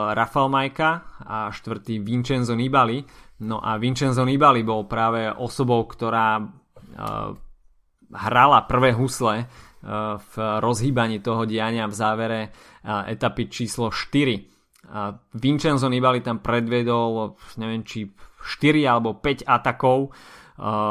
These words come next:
bol tam naozaj veľmi aktívny a bol to, eh, boli to také žraločie hríznutia. Eh,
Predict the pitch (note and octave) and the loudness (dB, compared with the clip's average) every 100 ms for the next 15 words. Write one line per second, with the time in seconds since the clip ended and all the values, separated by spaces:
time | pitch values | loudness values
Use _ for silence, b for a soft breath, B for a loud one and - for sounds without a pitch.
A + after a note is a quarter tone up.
0 | G#2+ G#2 A2 A#2 - A2+ A2+ A2 G2 A2+ | -2 -2 0 0 2 2 2 -4 -2 2
1 | A2+ A2 A2+ G#2 A#2 B2 B2 A2 G#2 - | 4 4 -2 2 6 6 6 0 -2 -4
2 | A2+ A2 A#2 B2 C3+ - - G#2 G#2 G2+ | -6 -4 -4 -6 -10 -16 -8 -6 -4 -4
3 | G#2 G#2 G2+ G#2+ G2+ A2+ G#2+ G2+ - b | -6 -8 -8 -8 -8 -8 -6 -8 -14 b
4 | b b G#2 G2+ G2+ G#2+ G#2 F#2 A2 A#2 | b b -10 -8 -6 -6 -8 -10 -12 -8
5 | A2 G#2+ - G#2+ G2+ A2+ A#2 A#2 - B2+ | -8 -10 -14 -10 0 6 8 6 0 -2
6 | G#2+ A#2 A2+ A#2 A2 A2 A2+ A#2+ B2 - | -2 -2 -2 -2 -4 -4 -4 -4 -6 -16
7 | - - _ - G2+ G#2+ G#2+ G#2+ G#2+ | -20 -20 _ -20 -12 -8 -6 -4 -6